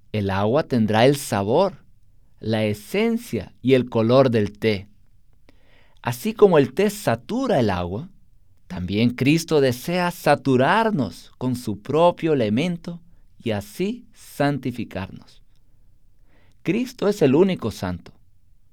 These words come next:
Él es santo, nosotros no. Entonces, ¿cómo puede Él hacernos santos? Pues Él tiene que santificarnos. Cristo entró en nosotros y vive en nosotros,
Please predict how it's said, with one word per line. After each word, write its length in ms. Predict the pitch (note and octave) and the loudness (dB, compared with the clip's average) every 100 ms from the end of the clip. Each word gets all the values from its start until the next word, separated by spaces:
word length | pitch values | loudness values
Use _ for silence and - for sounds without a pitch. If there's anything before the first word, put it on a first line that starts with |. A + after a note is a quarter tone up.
| - - - - | -20 -20 -20 -12
Él 200 | - F3 | -6 -2
es 120 | G#3+ - | -2 -4
santo, 560 | - B2+ F#3 - - - | -4 -4 -4 -8 -20 -8
nosotros 560 | B2 B2 - C3+ G3 C#3+ | -4 0 0 0 -2 -2
no. 280 | B2 - - - - - - - - - | -4 -4 -12 -20 -20 -20 -20 -20 -20 -10
Entonces, 640 | A#2+ B2 G3 G3+ G3+ F#3+ - - - - - - - | -6 0 0 0 -4 -8 -14 -20 -20 -20 -20 -18 -2
¿cómo 260 | A3+ C4+ | 0 0
puede 400 | B3 G3 F3 E3 | 2 4 6 6
Él 100 | E3 | 6
hacernos 460 | D3 C#3+ C#3 B2+ B2 | 2 2 2 2 0
santos? 520 | C#3 - - - - - - - - - - - | -2 -6 -8 -18 -20 -20 -20 -20 -20 -20 -20 -18
Pues 320 | - F#2 A#2 | -10 -8 -6
Él 140 | A#2+ G#2 | -8 -8
tiene 300 | F#2+ G2+ B2+ | -4 -4 -2
que 140 | C3+ | -6
santificarnos. 1120 | B2 - D#3+ G#3 F3 C3+ B2 G2+ F2+ - - - - - - - - - - | -8 -6 -6 -4 -4 -4 -4 -6 -8 -14 -20 -20 -20 -20 -20 -20 -20 -20 -8
Cristo 440 | - D3 G#3 - G3+ | 0 0 2 2 4
entró 400 | A2+ - C#3 B3+ | 2 2 4 4
en 100 | G#3+ | 2
nosotros 720 | B2+ - F#2 - G3+ G#3 - - | 0 -2 -8 -8 -12 -12 -20 -4
y 160 | A#2 C3+ | -2 0
vive 360 | A#3+ C4+ F3+ | 0 2 2
en 120 | B2+ | 2
nosotros, 560 | G#3 F#3 - - - | 0 -4 -14 -18 -20